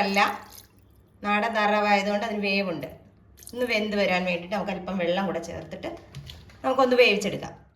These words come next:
ഇതിൻ്റെ വേവെന്ന് പറയുന്നത് ആദ്യത്തെ ഫസ്റ്റിൽ വരുന്ന ഫിസിൽ നല്ല ഹൈ ഫ്ലെയിമിലായിരിക്കണം നമ്മൾ കൊടുക്കേണ്ടത്.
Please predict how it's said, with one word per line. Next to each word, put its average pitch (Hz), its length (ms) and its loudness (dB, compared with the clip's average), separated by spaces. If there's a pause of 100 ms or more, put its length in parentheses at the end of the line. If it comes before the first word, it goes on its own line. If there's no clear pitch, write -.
(760)
ഇതിൻ്റെ 240 220 -2 (100)
വേവെന്ന് 233 480 4
പറയുന്നത് 196 400 -2 (680)
ആദ്യത്തെ 285 440 4 (720)
ഫസ്റ്റിൽ 226 440 0 (120)
വരുന്ന 220 280 2
ഫിസിൽ 214 260 -6 (160)
നല്ല 196 300 0 (720)
ഹൈ 220 120 6 (160)
ഫ്ലെയിമിലായിരിക്കണം 190 800 2
നമ്മൾ 180 220 -2
കൊടുക്കേണ്ടത്. 175 440 -2